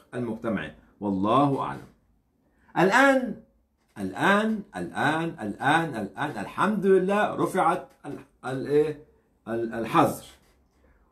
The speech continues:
ورفعت اللي هو الحجر في كل منحى من مناحي الحياة المجتمعية داخل هذه المجتمعات، في ال-، السينمات والمسارح والأسواق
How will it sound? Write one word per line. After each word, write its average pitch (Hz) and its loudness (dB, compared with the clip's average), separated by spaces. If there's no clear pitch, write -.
ورفعت 180 4
اللي 123 -2
هو 165 4
الحجر 131 -2
في 131 -4
كل 160 4
منحى 180 0
من 131 -2
مناحي 175 2
الحياة 180 0
المجتمعية 151 -2
داخل 202 2
هذه 175 -2
المجتمعات، 180 -2
في 127 4
ال-، 123 2
السينمات 175 2
والمسارح 165 2
والأسواق 165 2